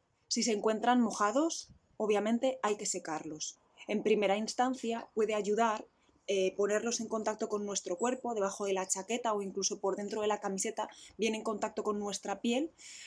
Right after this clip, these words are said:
para darle el calor que necesita hasta que lleguemos a casa o le proporcionemos otra fuente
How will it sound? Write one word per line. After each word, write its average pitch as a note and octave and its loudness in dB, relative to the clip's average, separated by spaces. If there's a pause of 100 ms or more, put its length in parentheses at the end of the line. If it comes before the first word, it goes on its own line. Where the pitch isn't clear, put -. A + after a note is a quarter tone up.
(280)
para G3 4
darle B3 4
el G3+ 0
calor A#3 2 (240)
que G3+ 2
necesita G3+ 0
hasta - -4
que G#3+ 2
lleguemos G#3 -2
a A3 -6
casa C4 0
o G#3+ 0
le G3 4
proporcionemos G3 -2
otra A3 -2
fuente A3 -4